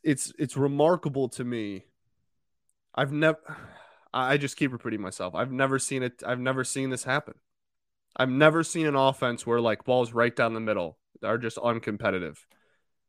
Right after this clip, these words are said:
Or, or pitch sequencing. Like, it's like, "Oh, like, this is probably, this makes sense to, you know, this is a fastball count." And a fastball right down the middle. And we either,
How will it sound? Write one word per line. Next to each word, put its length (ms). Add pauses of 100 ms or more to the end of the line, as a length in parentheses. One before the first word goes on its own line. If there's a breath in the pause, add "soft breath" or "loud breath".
(600)
Or, 400
or 280
pitch 320
sequencing. 720
Like, 260
it's 220
like, 240
"Oh, 260
like, 200
this 180
is 120
probably, 840 (760)
this 120
makes 240
sense 480
to, 460
you 120
know, 140
this 100
is 60
a 60
fastball 580
count." 320 (220)
And 100
a 20
fastball 420
right 180
down 180
the 60
middle. 280 (100)
And 220
we 180
either, 140